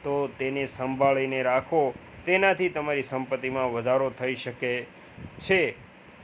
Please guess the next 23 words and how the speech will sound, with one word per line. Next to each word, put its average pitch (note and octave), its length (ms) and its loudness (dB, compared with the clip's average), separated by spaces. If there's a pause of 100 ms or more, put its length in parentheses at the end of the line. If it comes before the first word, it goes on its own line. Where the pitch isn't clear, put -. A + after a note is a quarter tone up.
(480)
મિત્રો, G3+ 320 4
નંબર G3 300 4
સત્તર D#3+ 460 0
છે, D#3 280 2
જો C#3 240 0 (200)
તમે C3+ 280 0
સવારે C3+ 480 2
ઉઠતાની C3 580 0
સાથે C3+ 440 0
જ - 20 -10 (160)
પૂજાનું C3+ 560 0
નાળિયેર C3+ 420 2
જુઓ C3+ 480 0
છો D3+ 360 4 (420)
તો D#3 200 6
તેનો C#3 480 0
અર્થ C3 380 -2
એ C#3 180 2
છે C#3 220 -4
કે D#3 280 0
તમને C3+ 420 -4
મા B2+ 280 0
લક્ષ્મીના C3+ 680 -2